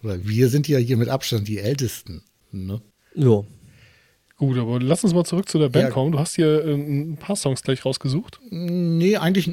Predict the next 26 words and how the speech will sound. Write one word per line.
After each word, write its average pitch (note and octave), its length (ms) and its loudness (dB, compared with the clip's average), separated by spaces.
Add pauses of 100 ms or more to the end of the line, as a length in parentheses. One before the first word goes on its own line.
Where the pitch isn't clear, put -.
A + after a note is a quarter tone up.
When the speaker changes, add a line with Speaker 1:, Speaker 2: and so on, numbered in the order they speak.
Speaker 1:
nee, F3 140 2
nee, G#3 160 6
es E3+ 140 6
ist E3+ 140 0
eigentlich F3 300 0
nur D3 200 0
einer. D#3+ 340 0
Ja, C#3+ 200 4
ich - 100 -2
hab, - 200 -6
ähm, C#3 640 -4
wir C#3+ 140 -8
können D#3 200 0
ja F3 60 0
mal D3+ 120 2
eine C#3+ 140 2
Doku C3+ 340 -4
über C#3 100 -2
die B2+ 100 -2
Band C3 220 -2
verlinken, C3+ 560 -4
die A#2+ 360 -6
neunzehnhundertachtzig C3+ 800 -8
erschienen B2+ 320 -4
ist. B2+ 140 -6
Wirklich, C3 320 -6